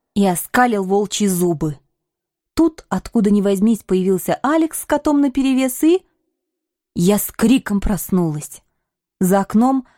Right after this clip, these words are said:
раздался одинокий выстрел, за ним второй. «Что за учебные стрельбы с утра пораньше?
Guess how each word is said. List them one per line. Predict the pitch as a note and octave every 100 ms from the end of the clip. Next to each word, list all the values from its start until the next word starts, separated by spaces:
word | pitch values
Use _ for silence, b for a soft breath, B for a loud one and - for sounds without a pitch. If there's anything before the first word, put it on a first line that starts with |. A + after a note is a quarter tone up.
| b
раздался | - G3 F3+ G#3+ G#3 G#3
одинокий | G3 G3 G#3 F#3+ G3
выстрел, | G3+ C#4 - C#4 C4 b b -
за | F3 F#3+
ним | A3+
второй. | - C4+ C4+ G#3 F3+ - _ _ _ _ _
«Что | - - F4
за | D4+
учебные | D4 - D#4 C#4 B3+
стрельбы | - D4 C#4 G#3+ A3+
с | A#3
утра | A3 A#3+
пораньше? | - A#3+ A#3+ A3 G3 - F3+